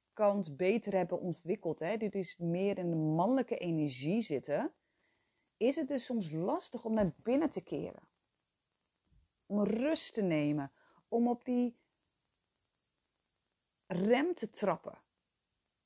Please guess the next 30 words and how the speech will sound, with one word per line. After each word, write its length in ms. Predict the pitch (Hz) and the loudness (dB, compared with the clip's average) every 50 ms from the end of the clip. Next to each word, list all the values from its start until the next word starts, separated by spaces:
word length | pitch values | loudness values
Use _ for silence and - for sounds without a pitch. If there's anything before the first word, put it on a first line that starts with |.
| _ _ _ _ _ _ _ _ _ _ _ _ _ _ _ _ _ _ _ _ _ _ | _ _ _ _ _ _ _ _ _ _ _ _ _ _ _ _ _ _ _ _ _ _
Deze 340 | - 220 214 240 240 220 233 | 0 4 6 6 6 6 4
mensen 460 | 208 202 208 240 285 339 320 - 240 | 4 4 4 4 4 2 2 2 0
voelen 220 | - 247 240 240 233 | -2 0 0 0 0
zich 160 | - 247 233 | -2 -2 -4
het 160 | 214 170 - | -4 -4 -2
best 240 | - 226 285 - - | -2 -2 -2 -2 -2
bij 160 | - 220 208 | 0 2 2
een 120 | 208 208 - | 2 2 -2
actieve 420 | - - - - 320 - - 240 | -6 -10 -6 -6 -4 -4 -4 -4
houding. 560 | 190 175 185 214 262 285 220 170 - - - _ _ _ _ _ _ _ _ _ _ _ _ _ _ _ _ _ _ _ _ _ _ _ _ _ _ _ _ _ _ | -4 -4 -2 0 2 2 2 0 -2 -6 -10 _ _ _ _ _ _ _ _ _ _ _ _ _ _ _ _ _ _ _ _ _ _ _ _ _ _ _ _ _ _
Hè, 100 | - 226 | -6 -4
dat, 160 | 277 269 - - - _ _ _ | -4 -4 -4 -8 -20 _ _ _
misschien 600 | - 180 196 - - 277 277 285 269 226 254 - | -12 -10 -8 -6 -2 2 4 4 4 2 0 -4
herken 320 | - 202 - - 262 294 311 | -10 -12 -8 -4 0 2 2
je 80 | 311 | 4
dat 140 | 302 294 233 | 4 4 4
wel, 300 | 247 254 262 277 311 339 302 | 2 2 2 2 0 0 0
misschien 240 | 240 - - - 220 | -2 -4 -4 -4 -4
heb 100 | 214 - | -4 -2
je 80 | 220 | 0
wel 120 | 202 196 190 | 0 0 2
mensen 300 | 196 202 220 - 175 170 | 2 0 0 -2 -6 -10
voor 360 | - - 233 262 294 302 311 | -6 -2 0 0 2 2 2
je, 340 | 302 294 294 302 330 339 - _ _ _ _ _ _ _ _ _ _ _ _ _ - | 2 2 2 2 2 0 -2 _ _ _ _ _ _ _ _ _ _ _ _ _ -8
die 80 | 196 | -4
zeggen: 140 | - 277 262 | -4 -2 -2
"Die 180 | 262 262 302 302 | -2 -2 -2 -4
zijn 60 | - - | -4 -4
altijd 420 | 311 339 349 349 - 311 294 240 | -6 -4 -4 -4 -4 -6 -4 -2
bezig." 580 | - 208 175 175 165 - - - - - - | -2 -2 0 -2 -4 -6 -10 -12 -16 -20 -20